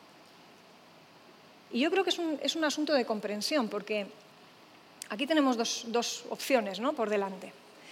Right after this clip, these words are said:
La primera es resignarnos, entonces, a que Dios no va a volver a hablar,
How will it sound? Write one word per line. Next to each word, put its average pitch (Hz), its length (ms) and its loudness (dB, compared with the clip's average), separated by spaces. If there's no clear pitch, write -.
La 240 120 10
primera 339 500 8
es - 280 2
resignarnos, 262 1200 2
entonces, 302 500 2
a 226 80 4
que 220 100 2
Dios 247 220 4
no 247 100 4
va 240 80 6
a 233 40 6
volver 220 300 4
a 247 40 6
hablar, 269 260 4